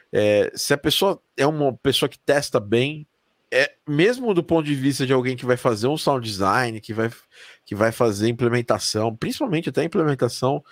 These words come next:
é um diferencial, tá, João? Estou falando isso, é,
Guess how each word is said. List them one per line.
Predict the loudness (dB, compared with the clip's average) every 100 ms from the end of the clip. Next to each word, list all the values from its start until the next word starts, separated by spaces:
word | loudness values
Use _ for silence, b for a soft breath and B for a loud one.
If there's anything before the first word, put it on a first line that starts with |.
| b b
é | -2
um | 0
diferencial, | -2 -2 -2 -2 0 2 2
tá, | 2 2 2 0
João? | -2 -4
Estou | -4 -8
falando | -4 -4 -4 -8 -14 _ -12
isso, | -4 2 2 2 -2 b b b _ -4
é, | 0 2 2 0 -2